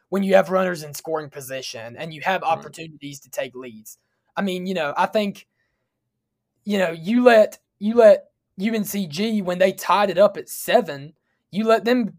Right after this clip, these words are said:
Speaker 1: you know, obviously think, "Hey, we've got a chance at this game," after being down seven runs through four innings. You know, if, if you get a couple more runs here and there, it's, you know, maybe they're a little more deflated. Um, maybe you kinda put them away early.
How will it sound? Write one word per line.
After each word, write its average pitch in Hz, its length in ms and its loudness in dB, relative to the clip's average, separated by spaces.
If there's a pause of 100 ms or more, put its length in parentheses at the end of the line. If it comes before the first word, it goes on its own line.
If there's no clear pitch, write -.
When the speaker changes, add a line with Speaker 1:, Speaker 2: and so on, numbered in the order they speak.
(100)
Speaker 1:
you 185 160 -4
know, 175 140 0
obviously 202 560 2
think, 202 280 -6
"Hey, 240 200 6
we've 233 180 -4
got 220 140 6
a 156 40 -4
chance 196 320 -4
at 180 80 -8
this 190 180 -4
game," 208 360 0
after 185 280 -2
being 190 240 -4
down 180 220 -4
seven 185 540 -4
runs 185 460 0
through 156 240 -10
four 165 280 -4
innings. 120 400 -10 (340)
You 180 100 -4
know, 190 140 6
if, - 280 -10
if - 180 -8
you 208 140 -2
get 202 160 0
a 185 40 -4
couple 208 360 0
more 190 240 2
runs 202 320 -2
here 196 180 -4
and 160 140 -8
there, 180 440 0 (460)
it's, - 560 -2 (160)
you 180 120 -6
know, 160 180 -2
maybe 190 480 2
they're 196 200 2
a - 20 2
little 196 180 0
more 196 180 0
deflated. 165 720 -4 (480)
Um, 135 540 -10
maybe 175 260 -4
you 202 80 -2
kinda 185 240 0
put 190 300 -6
them 190 160 0
away 165 280 2
early. 156 480 -2